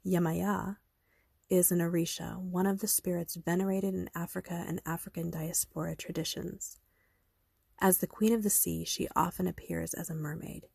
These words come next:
incredibly powerful and beloved. It seems her connection to the moon is her identity as a major sea spirit. Sometimes referred to as the crescent moon goddess, she lives in the sea, she is the spirit of the sea,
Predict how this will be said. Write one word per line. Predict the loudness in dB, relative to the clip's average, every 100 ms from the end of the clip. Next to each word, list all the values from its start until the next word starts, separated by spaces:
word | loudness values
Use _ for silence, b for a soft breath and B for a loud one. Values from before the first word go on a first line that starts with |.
| _ _ -20 _
incredibly | -2 -2 -2 -4 0 2 2 0
powerful | 0 -4 -4 -4 -4 -4
and | -2
beloved. | -2 -2 -4 -6 -10 b b b
It | 2
seems | 6 6 2 -2
her | -8
connection | -2 -2 -2 -4 -4
to | 0
the |
moon | 0 0 -2 -2
is | -4 -4
her | -2
identity | -2 -2 -4 -2 -4
as | -6 -2
a |
major | 0 2 0 0 -2 -2
sea | 0 0 0
spirit. | 0 -2 -6 -8 -10 -20 -20 -20 -20 -20 -20 -20 -20 -20 -20 -20 -20 -20 -20 _
Sometimes | 2 2 4 2 2
referred | -2 0 0
to | 2 0
as | 0 0
the | -4
crescent | -4 0 2 2
moon | 2 2
goddess, | 0 -4 -4 -4 -4 -6
she | -2 0
lives | 2 2 2 0 0
in | 2
the | 0
sea, | -2 -2 -2 0 -2 -6 -10
she | -6 -4 -4 -4
is | -4 -2
the | -2
spirit | 0 0 2 2 2
of | 0
the | 0
sea, | 0 2 4 4